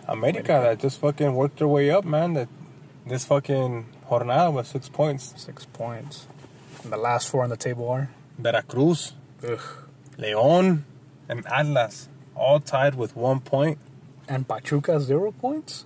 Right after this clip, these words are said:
Speaker 1: Yeah, man, still valiendo weenies.
Speaker 2: God.
Speaker 1: Our teams, man, so that right now this week, Las
Speaker 2: Ending
Speaker 1: Pumas,
Speaker 2: with
Speaker 1: Las Pumas de
Speaker 2: Los,
Speaker 1: Javier.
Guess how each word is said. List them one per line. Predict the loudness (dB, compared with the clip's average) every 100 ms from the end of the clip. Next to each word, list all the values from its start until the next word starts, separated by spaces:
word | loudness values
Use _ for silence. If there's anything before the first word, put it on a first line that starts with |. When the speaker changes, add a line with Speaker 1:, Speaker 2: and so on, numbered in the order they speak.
| -8
Speaker 1:
Yeah, | -2 0 2
man, | 2 0 -2
still | -8 -4 2 2
valiendo | 2 -2 -4 -4
weenies. | -4 -4 -4 -6 -8 -12 -18 -18 -14
Speaker 2:
God. | -10 -8 -10 -16 -20 -20 -20 -20 -6 2
Speaker 1:
Our | 2
teams, | 4 4 6
man, | 6 6
so | 6
that | 6 6
right | 6
now | 6 6
this | 6 4
week, | 4 4 2 -2 -16 -20 -20 -2
Las | 2 4
Speaker 2:
Ending | 6
Speaker 1:
Pumas, | 6 6 4 0
Speaker 2:
with | -4 0
Speaker 1:
Las | 0
Pumas | 2 4 4
de | 4
Speaker 2:
Los, | 4 4
Speaker 1:
Javier. | 2 0